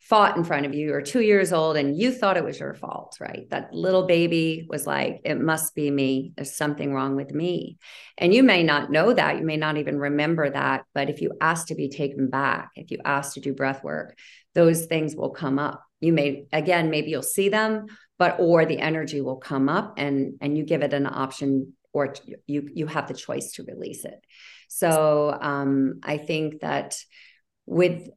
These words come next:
within Gaia Goddess, uh, I am very interested in women's empowerment. I'm very interested in women's healing. I'm interested in women, supporting women with some of the difficult decisions that's been,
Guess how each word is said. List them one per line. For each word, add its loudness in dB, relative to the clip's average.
within 4
Gaia 4
Goddess, 0
uh, -12
I 0
am -4
very 2
interested -2
in 0
women's -2
empowerment. -2
I'm -2
very 0
interested -6
in -2
women's -2
healing. 2
I'm 6
interested 2
in 2
women, -2
supporting 2
women 2
with -6
some 0
of 2
the 0
difficult 0
decisions -2
that's -6
been, -4